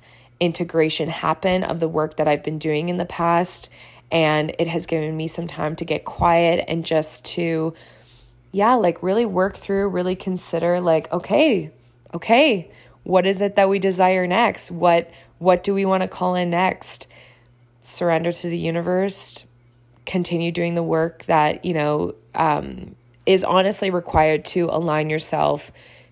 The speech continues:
to up your self-worth, to up your deservingness, to then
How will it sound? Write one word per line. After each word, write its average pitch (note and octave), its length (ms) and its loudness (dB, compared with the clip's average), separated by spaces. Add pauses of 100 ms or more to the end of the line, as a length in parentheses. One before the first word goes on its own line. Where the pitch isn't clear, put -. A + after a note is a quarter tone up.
to - 200 -2
up D3+ 220 2
your D#3+ 100 -2
self-worth, D3+ 640 -2
to - 200 -4
up D3+ 160 -2
your D#3 100 -2
deservingness, D3 800 -4 (680)
to - 140 -2
then D3+ 440 -2